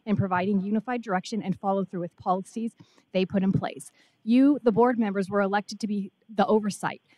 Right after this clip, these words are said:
to be the voice for students and parents, and to find resolutions to issues the community brings forward. We, the community, expect you to stop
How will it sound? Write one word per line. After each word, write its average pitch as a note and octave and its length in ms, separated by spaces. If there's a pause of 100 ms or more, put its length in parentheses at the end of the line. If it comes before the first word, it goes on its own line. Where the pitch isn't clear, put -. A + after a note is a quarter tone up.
(120)
to - 100
be A3 100
the G3+ 120
voice A3+ 240
for A#3+ 100
students G#3 400
and G3+ 100
parents, F#3+ 440
and G3+ 100
to F#3 80
find G#3 340
resolutions G#3+ 640
to - 180
issues G3+ 380
the G3 80
community F#3+ 460
brings G3 260
forward. F#3 400 (380)
We, A#3+ 280
the A3+ 140
community, A3+ 540
expect - 360
you A#3+ 140
to F#3+ 80
stop G#3+ 380